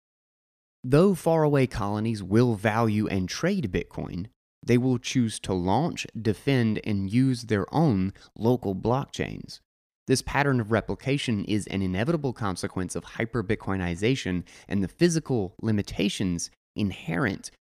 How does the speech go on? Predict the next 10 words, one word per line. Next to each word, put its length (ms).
to 200
any 240
blockchain 680
that 120
respects 420
the 120
finite 680
speed 440
of 120
light. 460